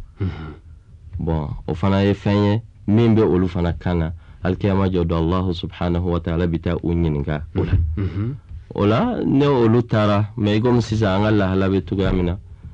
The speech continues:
Speaker 2: bon, fɛnw tiɲɛna, masaw yɛrɛ caman ma kalan. Bon, denw yɛrɛ b'u bolo ten dɔrɔn k'a fɔ k'u bɛ denw lamɔ ka miirina ɲuman don u la, o fana tɛ yen. Sinon, masaw fɔlɔ de ka kan ka nin ladon.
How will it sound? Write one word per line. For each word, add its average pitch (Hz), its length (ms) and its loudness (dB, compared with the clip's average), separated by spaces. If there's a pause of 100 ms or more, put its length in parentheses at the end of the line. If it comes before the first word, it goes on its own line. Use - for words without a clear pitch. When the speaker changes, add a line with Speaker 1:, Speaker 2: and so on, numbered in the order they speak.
(320)
Speaker 2:
bon, 90 260 -2 (200)
fɛnw 107 240 2
tiɲɛna, 95 380 0
masaw 110 420 2
yɛrɛ 90 220 2
caman 98 300 0
ma 101 120 2
kalan. 90 300 -2 (480)
Bon, 92 220 0 (320)
denw 131 440 4
yɛrɛ 107 220 4
b'u 117 180 4
bolo 110 240 4
ten 107 300 2
dɔrɔn 98 240 0
k'a 87 180 -2
fɔ 95 160 -2
k'u 117 140 2
bɛ 107 180 4
denw 104 240 4
lamɔ 98 340 2
ka 90 120 -2
miirina 98 420 2
ɲuman 107 360 2
don 92 160 2
u - 20 2
la, 90 240 0
o 85 60 -6
fana 87 240 -2
tɛ 92 200 -2
yen. 85 120 -2 (560)
Sinon, 113 300 2
masaw 110 500 2
fɔlɔ 101 320 0
de 87 80 0
ka 95 120 -4
kan 92 200 0
ka 85 100 0
nin 80 260 0
ladon. 87 360 -2